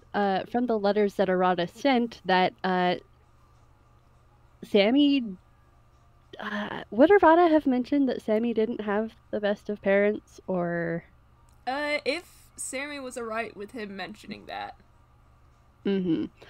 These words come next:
Speaker 1: Uh, I think Sammy would have, I think by the time he told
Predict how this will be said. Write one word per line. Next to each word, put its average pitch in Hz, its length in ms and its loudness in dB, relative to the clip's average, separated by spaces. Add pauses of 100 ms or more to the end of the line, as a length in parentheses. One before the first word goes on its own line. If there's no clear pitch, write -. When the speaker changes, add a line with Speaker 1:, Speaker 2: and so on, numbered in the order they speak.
(420)
Speaker 1:
Uh, 208 220 6
I 240 120 6
think 311 220 4
Sammy 269 440 6
would 214 240 2
have, 196 260 4 (140)
I 185 220 2
think 190 220 0
by 185 100 2
the 175 100 0
time 175 240 0
he 160 100 -2
told 247 460 4